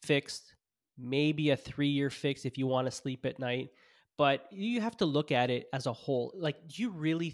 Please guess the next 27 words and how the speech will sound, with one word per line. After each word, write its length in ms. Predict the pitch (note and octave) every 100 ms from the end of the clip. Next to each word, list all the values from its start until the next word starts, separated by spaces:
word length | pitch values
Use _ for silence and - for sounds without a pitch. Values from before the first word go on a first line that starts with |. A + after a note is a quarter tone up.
| - -
think 420 | B2+ B2 B2 - _ _ -
the 140 | D3
rates 640 | C3+ B2+ C#3 C#3 - - -
are 140 | C#3+ C#3
gonna 240 | C#3+ B2+
drop 640 | C3 B2 B2+ B2+ D3 - - - _ _
that 320 | B2+ C3 D#3 -
significantly 1160 | - - - C#3 C3+ C#3 D#3+ D#3+ D#3 D3+ D3+ D#3
in 120 | C3+
the 80 | B2
next 380 | B2 C3 - -
year? 380 | A#2+ B2+ F3 A3 _ _ _ _ _ _ _
Do 60 | -
you 80 | B2+
think 240 | - E3
they're 80 | E3
gonna 220 | D3+ D3
have 520 | B2 C3 C3 D3+ D3 -
a 260 | C#3 B2+ A#2+ - -
full 160 | D3+
percentage 640 | D3+ D3+ - C#3+ C#3 D3 -
point 340 | D3+ E3+ G3+ - _ _ _ C#3+
drop? 420 | B2 C3+ - - - - _ _
I, 200 | - F#3+ -
I 100 | D#3+
think 420 | D#3 - F#3+ G3
it's 160 | F3+ D3+